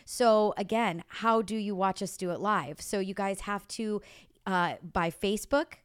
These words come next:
Twitch, or YouTube, you guys can watch us, and it's Everything is Mortgage Mom Radio. So Facebook is Mortgage Mom Radio, YouTube is Mortgage Mom Radio,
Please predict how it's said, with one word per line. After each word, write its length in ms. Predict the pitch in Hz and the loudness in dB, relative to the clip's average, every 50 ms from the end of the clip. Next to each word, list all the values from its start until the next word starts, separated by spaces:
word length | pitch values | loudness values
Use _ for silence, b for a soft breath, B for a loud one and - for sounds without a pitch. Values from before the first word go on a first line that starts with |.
| _ _ - | _ _ -14
Twitch, 540 | - - - 208 208 254 - - - - - - - | -8 -2 0 0 0 0 -2 -6 -10 -12 -10 -6 -2
or 200 | 185 185 220 277 | 0 2 2 2
YouTube, 600 | 294 277 285 294 - - - 175 156 151 156 - - B B B B B | 2 0 -2 -2 -2 -2 -4 -2 -2 -2 -4 -8 -12 B B B B B
you 140 | B 208 196 | B -2 0
guys 240 | 202 196 190 185 - | 2 2 0 0 -2
can 300 | - 202 214 202 202 202 | -6 -8 -6 -6 -4 -2
watch 280 | 190 190 185 180 - | 0 0 0 0 -2
us, 200 | 180 143 156 - | -6 -8 -8 -8
and 180 | - - 185 185 | -8 -8 -6 -6
it's 160 | 180 175 - - | -6 -8 -6 -4
Everything 520 | 208 214 202 170 226 254 240 - 240 226 214 | -2 -2 -2 0 -2 -4 -2 0 0 0 0
is 140 | 214 - - | -2 -4 -4
Mortgage 400 | 196 180 180 165 180 - - - | -2 -2 -2 -2 -4 -8 -8 -6
Mom 240 | 175 170 165 165 | -6 -4 -4 -4
Radio. 360 | 160 160 160 151 147 - 147 151 | -4 -4 -4 -6 -6 -8 -8 -8
So 220 | - - 175 156 | -6 -4 -6 -6
Facebook 560 | - - - 185 196 202 - - 240 220 - | -6 -4 -4 -4 -4 -4 -4 -2 -2 -2 -2
is 140 | 180 180 - | -2 -6 -2
Mortgage 340 | 214 208 208 185 208 - - | -2 -2 0 -2 -4 -6 -4
Mom 260 | 214 208 208 196 196 | -2 -2 -2 -2 -2
Radio, 520 | 196 196 190 180 196 190 190 185 190 180 B B B B B B | -2 -2 -2 0 0 2 2 2 0 -2 B B B B B B
YouTube 680 | 160 160 170 185 220 240 247 - - - 240 233 190 | -8 -4 0 2 2 2 2 2 0 0 0 2 2
is 140 | 226 190 175 | 0 -2 -2
Mortgage 340 | 208 208 208 190 196 190 - | 0 0 0 0 0 -4 -4
Mom 280 | 196 196 190 190 190 190 | -4 -2 -2 -2 -2 -2
Radio, 520 | 190 185 190 180 190 190 185 185 185 185 | -2 -2 -2 -2 0 0 0 2 0 -2